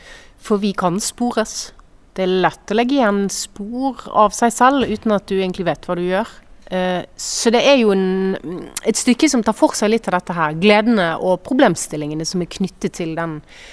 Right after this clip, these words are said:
eh, teknologiske alderen som vi lever i. For nå går vi jo rundt med smarttelefonene hele tiden.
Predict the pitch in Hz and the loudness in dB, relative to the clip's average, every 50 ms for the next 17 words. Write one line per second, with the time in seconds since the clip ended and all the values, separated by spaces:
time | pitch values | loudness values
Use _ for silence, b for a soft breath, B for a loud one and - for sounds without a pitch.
0 | B B B B B - 160 165 160 156 156 151 139 123 120 117 - 117 110 131 | B B B B B -10 -8 -6 -6 -4 -6 -6 -6 -8 -8 -8 -8 -10 -10 -8
1 | - 180 170 - - 190 185 196 190 170 151 156 - - - 170 160 143 147 156 | -10 -10 -12 -8 -6 -2 0 0 0 0 -2 -6 -8 -6 -4 -4 -4 -4 -8 -10
2 | - 180 180 180 175 175 156 143 - - - 160 - - - - - - 202 208 | -8 -8 -6 -4 -4 -4 -6 -8 -10 -14 -14 -18 -20 -20 -20 -14 -8 -4 -4 -4
3 | 208 196 202 233 185 156 165 196 226 240 214 - - 196 - - 208 180 - - | -2 2 2 2 2 4 0 0 0 0 0 -2 -4 -8 -4 -4 -4 -4 -4 -8
4 | - 160 160 151 - - 175 175 180 180 185 185 - - 180 175 202 240 | -8 -8 -8 -8 -8 -8 -6 -6 -4 -6 -6 -8 -10 -10 -8 -8 -8 -8